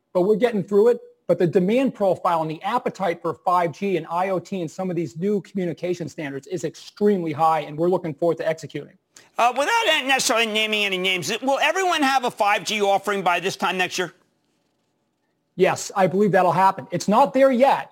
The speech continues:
Speaker 1: We still have seven billion subscribers out there, and the lion's share don't have five G. Maybe ten percent do.
Speaker 2: Okay, so
Speaker 1: But as we start to go longer,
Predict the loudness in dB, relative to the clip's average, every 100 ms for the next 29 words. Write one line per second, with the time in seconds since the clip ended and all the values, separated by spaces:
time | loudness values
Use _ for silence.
0 | _ -4 -4 4 4 6 6 4 2 -8
1 | -20 _ 2 4 4 4 4 2 0 -2
2 | -8 2 2 2 0 0 -2 -2 0 0
3 | -2 -4 2 2 2 -2 0 0 4 2
4 | 2 -4 -4 -8 -8 -12 -4 -4 -2 -6
5 | -6 -8 -8 -20 -18 -20 _ _ _ _
6 | -6 -4 0 0 2 -2 0 -2 0 -2
7 | 2 2 6 4 2 -4 -8